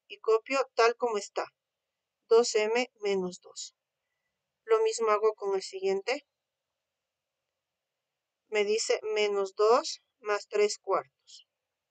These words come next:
Saco el mínimo, cuatro, como que fuera el uno, cuatro dividido para una, cuatro, por menos dos, me queda menos ocho.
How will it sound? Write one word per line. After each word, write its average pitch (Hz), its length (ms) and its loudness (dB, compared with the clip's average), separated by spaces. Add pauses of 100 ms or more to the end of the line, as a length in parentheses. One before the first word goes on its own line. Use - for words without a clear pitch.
(580)
Saco 214 400 -4
el 208 100 -2
mínimo, 254 540 0 (320)
cuatro, 208 460 2 (720)
como 202 240 -6
que 196 120 -6
fuera 214 220 0
el 208 80 2
uno, 226 220 0
cuatro 220 240 2
dividido 220 240 6
para 208 240 4
una, 226 240 2
cuatro, 240 460 4 (420)
por 214 200 2
menos 214 380 2
dos, 262 320 8
me 202 160 -10
queda 208 280 4
menos 196 420 2
ocho. - 280 -16